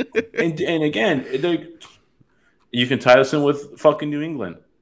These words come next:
Hey, did Tyrod Taylor look much better one? Did, hey, did Bailey Zappi go in and just fucking start scoring? No,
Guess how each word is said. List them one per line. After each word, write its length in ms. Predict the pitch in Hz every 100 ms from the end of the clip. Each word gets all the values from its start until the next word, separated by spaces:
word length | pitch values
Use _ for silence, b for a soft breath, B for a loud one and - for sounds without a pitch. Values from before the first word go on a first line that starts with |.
| _ _
Hey, 360 | 160 180 101 -
did 160 | 120 110
Tyrod 400 | 117 135 143 135
Taylor 260 | 127 156
look 180 | 139 -
much 280 | 113 120 -
better 240 | 95 123
one? 180 | 151 170
Did, 140 | -
hey, 120 | 156 156
did 180 | 113
Bailey 260 | 110 127 143
Zappi 400 | 107 98 117 147
go 220 | 143 147
in 100 | 160
and 100 | 98
just 220 | 98 -
fucking 260 | 131 - 98
start 220 | 120 101
scoring? 500 | - - 101 131 208 - _ _ _ _ _ _ _ _ _ _ _ _
No, 440 | 254 294 302 117